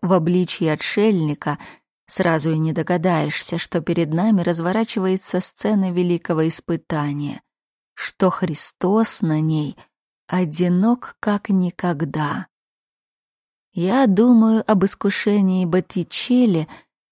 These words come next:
когда заканчиваю смешивать краски, растираю с водой порошки, наношу шпателем финишный слой интонака,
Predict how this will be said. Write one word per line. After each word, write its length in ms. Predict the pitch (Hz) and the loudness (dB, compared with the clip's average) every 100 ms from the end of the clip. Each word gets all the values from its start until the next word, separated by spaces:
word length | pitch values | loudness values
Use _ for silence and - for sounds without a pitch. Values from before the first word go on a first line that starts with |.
| _ - | _ -8
когда 320 | 160 160 185 | -4 0 0
заканчиваю 800 | 170 - 190 185 180 190 170 175 | 0 0 0 2 0 -2 0 0
смешивать 720 | - 175 175 185 180 165 - | 0 -2 -2 -2 -2 -4 -6
краски, 800 | - 185 190 165 151 - - 190 _ _ _ - | -6 0 0 0 -2 -8 -10 -12 _ _ _ -2
растираю 800 | 196 202 - 190 185 196 190 156 | 2 2 0 0 2 2 2 0
с 120 | 165 | -2
водой 340 | 160 165 160 160 | -2 0 2 0
порошки, 920 | 160 147 147 - - - 185 208 214 _ _ _ _ _ _ | -2 -2 -2 -6 -8 -2 0 2 0 _ _ _ _ _ _
наношу 600 | 196 202 208 226 - 262 | 2 4 4 2 0 0
шпателем 800 | 254 - 226 233 - 214 208 202 _ _ | -2 -2 2 2 2 2 4 2 _ _
финишный 720 | - 226 226 208 - 180 180 | -2 2 4 4 0 -2 -4
слой 580 | - - 185 190 185 196 _ _ | -4 -2 0 2 0 -2 _ _
интонака, 1000 | 196 180 170 190 185 190 175 147 - - | 0 0 0 -2 2 2 2 -2 -4 -10